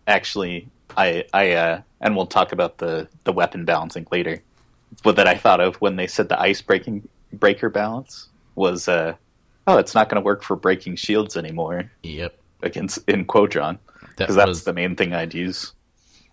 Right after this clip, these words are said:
Speaker 2: Uh, that was my thought too. <laughs> And yeah, we'll get to that later, but I, I definitely thought,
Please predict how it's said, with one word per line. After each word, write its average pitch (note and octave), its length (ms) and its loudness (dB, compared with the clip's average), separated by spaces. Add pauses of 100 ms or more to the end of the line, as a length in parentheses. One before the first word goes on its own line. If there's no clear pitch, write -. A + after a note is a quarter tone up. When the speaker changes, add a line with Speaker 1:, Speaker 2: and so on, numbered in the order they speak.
(120)
Speaker 2:
Uh, F#2+ 120 -4
that G2+ 180 0
was F#2+ 160 0
my F2+ 160 0
thought E2+ 260 -4
too. E2 280 -6
<laughs> - 60 -14 (420)
And C#3+ 140 6
yeah, A#2 120 8
we'll F#2+ 140 0
get A2 140 2
to - 80 -8
that F2 140 0
later, D#2+ 340 -2
but E2+ 240 -4
I, F2+ 320 -2
I F#2 60 -2
definitely F2 680 -6 (320)
thought, E2+ 380 -2